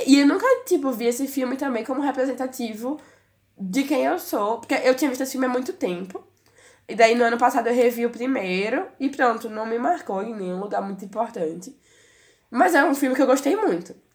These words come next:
E aí, depois eu revi agora, pra gravar. E, tipo assim, ele entrou num lugar especial pra mim, sabe? Tipo, ele veio com uma mensagem que eu não sabia que precisava. Então, foi um filme que, tipo, nunca foi marcante pra mim. Nunca teve nada muito importante. E agora, do nada,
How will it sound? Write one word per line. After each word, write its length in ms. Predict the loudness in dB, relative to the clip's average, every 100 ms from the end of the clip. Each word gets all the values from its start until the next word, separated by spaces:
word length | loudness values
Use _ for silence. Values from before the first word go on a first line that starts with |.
| 0
E 80 | 2
aí, 100 | 4
depois 320 | 4 4 4
eu 140 | 2
revi 400 | 4 4 4 2
agora, 500 | 0 4 4 4 0 -8 _ _ _ _ _ _ -8
pra 140 | -2
gravar. 560 | 0 0 2 2 2 -2 -20 -20 _ _ -14
E, 60 |
tipo 220 | -12 -6 -4
assim, 240 | 2 2
ele 160 | 4 4
entrou 280 | 4 4
num 140 | 2 0
lugar 300 | 4 6 4
especial 560 | 2 -4 0 2 2
pra 160 | 0 0
mim, 200 | 2 2
sabe? 300 | 6 4 4
Tipo, 180 | -4 -6
ele 200 | -6 -6 -2
veio 220 | 0 0
com 100 | 0
uma 140 | 0 0
mensagem 840 | 0 -2 0 2 2 0 -2 -4 -16 _ _ _ _ -2
que 140 | 4
eu 80 | 6
não 160 | 6
sabia 280 | 6 4 4
que 100 | 0
precisava. 640 | -2 -4 2 6 6 4 -2
Então, 180 | -2
foi 120 | -2 -2
um 40 |
filme 240 | -2 -4
que, 100 | -6 -14
tipo, 160 | -10
nunca 140 | -10 -6
foi 120 | -2
marcante 440 | -2 -2 -6 -8 -10
pra 160 | -10
mim. 240 | -8 -6 -8
Nunca 220 | -8 -8
teve 240 | -8 -6 -4
nada 220 | -4 -6
muito 260 | -10 -12
importante. 800 | -4 -2 -2 -2 -4 -4 -4 -6 -6 -14 -20 -18 0
E 60 |
agora, 300 | 2 4 4
do 100 | 4
nada, 400 | 4 6 4 2